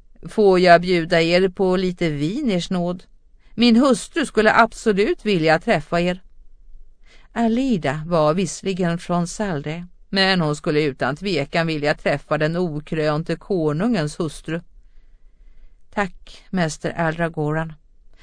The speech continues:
Men jag har flera andra städer att besöka idag och måste vara tillbaka i Tyr före kvällen." Han såg förvånat efter henne när hon drog manteln om sig och gick mot dörren.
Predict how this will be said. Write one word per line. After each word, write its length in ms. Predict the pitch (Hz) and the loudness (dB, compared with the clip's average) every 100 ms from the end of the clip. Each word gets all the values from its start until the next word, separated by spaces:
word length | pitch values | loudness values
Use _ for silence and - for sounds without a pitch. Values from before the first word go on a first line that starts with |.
| - | -10
Men 160 | 226 240 | 0 6
jag 160 | 240 233 | 6 6
har 280 | 226 247 | 6 4
flera 460 | 247 214 220 214 220 | 4 0 2 4 4
andra 440 | 247 226 214 269 | 4 2 0 -2
städer 480 | - - 139 135 143 | -4 -4 -2 0 2
att 180 | 143 151 | 0 0
besöka 640 | 170 - 214 151 - 147 | -8 -4 -2 -2 -4 -6
idag 360 | 151 139 131 180 - - - | -4 -4 -4 -8 -18 -20 -4
och 140 | 208 | 0
måste 380 | 202 180 - 202 | 4 4 2 0
vara 280 | 185 165 160 | 4 6 4
tillbaka 640 | - 180 170 156 160 165 | 2 -2 2 2 2 -4
i 140 | 160 196 | -6 -8
Tyr 500 | - 254 143 131 143 | -8 -4 -2 -2 -2
före 400 | - 160 147 151 | -2 -2 0 -2
kvällen." 560 | - 185 160 143 180 - - _ - _ - _ - - | -6 -6 -4 -6 -8 -14 -20 _ -20 _ -20 _ -20 -10
Han 160 | - 123 | -6 -4
såg 300 | 135 107 - | -4 -6 -4
förvånat 720 | 151 139 127 156 147 131 - | -6 -4 -2 -2 0 -2 -2
efter 320 | 135 - 139 | -4 -4 -4
henne 300 | 151 147 156 | -2 -2 -2
när 140 | 160 | -2
hon 200 | 160 156 | -2 -2
drog 220 | 160 139 160 | -2 -2 0
manteln 520 | 175 139 143 185 156 | 0 0 -2 -2 0
om 200 | 139 147 | -2 -4
sig 260 | - 165 | -4 -2
och 60 | 180 | -2
gick 320 | 160 147 - | -2 -6 -4
mot 240 | 196 - - | -6 -6 -4
dörren. 440 | 127 131 143 | -4 -4 -6